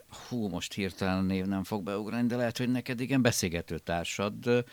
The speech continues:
mielőtt felvezetted őt,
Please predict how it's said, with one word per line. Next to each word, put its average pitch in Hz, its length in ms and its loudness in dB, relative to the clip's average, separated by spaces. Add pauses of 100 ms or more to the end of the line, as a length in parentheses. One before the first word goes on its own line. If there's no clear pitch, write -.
(760)
mielőtt 98 420 2
felvezetted 95 1080 0 (640)
őt, 110 640 0